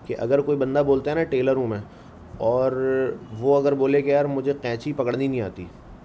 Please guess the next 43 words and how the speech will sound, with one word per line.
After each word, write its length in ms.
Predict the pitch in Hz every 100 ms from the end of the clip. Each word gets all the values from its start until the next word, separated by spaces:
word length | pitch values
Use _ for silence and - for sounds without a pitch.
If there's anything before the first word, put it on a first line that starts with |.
| - -
या 100 | 117
कैंची 560 | 117 113 - 147 147 139
से 160 | 143
तो 100 | 131
नहीं 140 | 139 139
करता 280 | 117 113
मैं, 100 | 113
मैं 80 | 110
तो 80 | 117
चाकू 340 | 117 110 139
से 100 | 139
काटता 320 | 123 98 90 104
हूँ 160 | 98
कपड़े 160 | 92 90
को", 180 | 90 101 - - - -
तो 60 | 120
आप 320 | - 120 127
क्या 120 | 151 143
उसके 180 | 143
पास 140 | 147 147
कपड़े 280 | 135 139 143
सिलवाएंगे? 500 | 135 120 147 127 92 - - -
आप 180 | 107 113
कहेंगे, 240 | 127 135
"भाई, 220 | 127 135
तुम 160 | 131 123
रहने 220 | 107 127
दो, 180 | 143 143 - - - - -
तुमसे 280 | 113 113 127
ना 80 | 117
हो 120 | 120
पाएगा, 360 | 123 131 143 147 - - - - - -
अ, 160 | - 101
मैं 260 | 113 120
कोई 180 | 117 123
और 160 | 110 107
बंदा 220 | 101 95
देख 240 | 85 82
लेता 180 | 87 82
हूँ", 100 | 85 - - - -
ठीक 140 | - 123
है? 80 | 135 - - - - - - -
तो 380 | 127 143 -